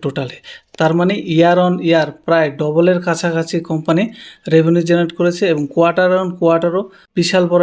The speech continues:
একটা জাম্প দেখা দিয়েছে টোটাল ইনকামে। এবার আমরা টোটাল এক্সপেন্স দেখব, কত টাকা খরচা করেছে কোম্পানি এই টাকা কামানোর জন্য। কোম্পানি গত বছরের কোয়ার্টারে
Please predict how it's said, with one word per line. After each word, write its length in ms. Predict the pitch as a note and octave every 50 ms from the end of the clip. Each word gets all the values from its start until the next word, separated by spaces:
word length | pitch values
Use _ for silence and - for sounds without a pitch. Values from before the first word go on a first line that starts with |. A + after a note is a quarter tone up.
| E3+ D#3+
একটা 160 | - - F3+ D#3+ -
জাম্প 180 | E3 D3+ D3+ D3+ D3
দেখা 140 | D#3 D3 D#3+ D#3
দিয়েছে 240 | D#3 D3+ - - G3+ B3 - - _ _ -
টোটাল 240 | D#3 D3+ - D#3 D3 D3 C3+
ইনকামে। 380 | C3+ C3+ D3 C3+ C3+ C#3+ D3 - _ _ _ _ _ _ _ -
এবার 200 | E3+ E3+ G3 G3+ G3+
আমরা 160 | G3 G3 G3+ F#3+ - -
টোটাল 240 | F#3 F#3 F#3 G3+ G3+ G3+ - F3
এক্সপেন্স 420 | D#3+ - - - - - F#3+ F#3+ F#3 E3+ F3+
দেখব, 160 | E3 D3+ D3 D#3 - -
কত 140 | E3 E3 E3 F#3 F3+
টাকা 160 | F#3 F#3 F#3 F3 F3+
খরচা 300 | - F3 D#3+ D#3+ - - F3+ F3
করেছে 240 | E3+ F3 E3 - E3 - -
কোম্পানি 340 | D#3 D#3 D#3 - D#3+ D#3+ D3 - - - - - _ - E3+
এই 80 | E3 E3
টাকা 160 | F3+ E3 E3 D#3+ -
কামানোর 340 | - D#3+ D#3 D#3+ D#3+ D#3+ D3 D3+
জন্য। 180 | D#3+ D3 C#3+ C#3+ C#3 C#3 - - - - _ - -
কোম্পানি 360 | E3+ E3+ F3 E3+ F#3 F#3+ F#3+ F#3+ E3 D3+ D3 C#3+ -
গত 160 | E3 E3 E3 F#3 F3+ F3+
বছরের 320 | F#3 F3+ F3+ F#3+ F#3 F3+ F3 F3
কোয়ার্টারে 440 | F3 F3 E3+ E3+ F3 F3+ F3 F3+